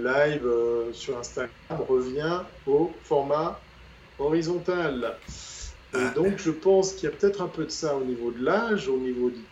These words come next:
Speaker 1: type de consommateur, mais aussi au niveau des annonceurs. Parce que j'ai envie de croire que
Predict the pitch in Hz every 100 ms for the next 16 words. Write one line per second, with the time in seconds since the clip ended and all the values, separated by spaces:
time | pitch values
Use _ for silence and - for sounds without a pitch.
0 | - 196 165 160 160 156 170 156 160 160
1 | 185 214 196 131 127 139 220 214 175 160
2 | 170 143 127 131 135 135 - 131 117 -
3 | 117 - 123 123 123 123 - - 165 160
4 | - 135 127 127